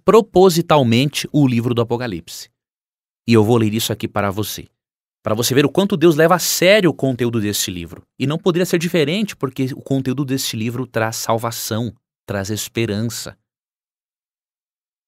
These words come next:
"Declaro solenemente a todos que ouvem as palavras da profecia registrada neste livro. Se alguém acrescentar algo ao que está escrito aqui,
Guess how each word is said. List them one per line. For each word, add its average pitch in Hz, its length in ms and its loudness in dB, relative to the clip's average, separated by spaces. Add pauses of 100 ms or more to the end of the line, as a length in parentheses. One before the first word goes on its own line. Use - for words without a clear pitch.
(140)
"Declaro 190 580 2
solenemente 180 960 0 (480)
a 110 120 2
todos 120 580 0
que - 140 -8
ouvem 107 420 -2
as 87 160 -6
palavras 90 540 -4
da 82 120 -10
profecia 92 840 -6 (160)
registrada 98 880 -4
neste 98 300 -6
livro. 71 320 -14 (1000)
Se - 120 0
alguém 127 240 2
acrescentar 151 680 2
algo 147 340 4
ao 110 100 2
que - 80 -10
está 104 220 -4
escrito 107 480 -6
aqui, 113 340 -8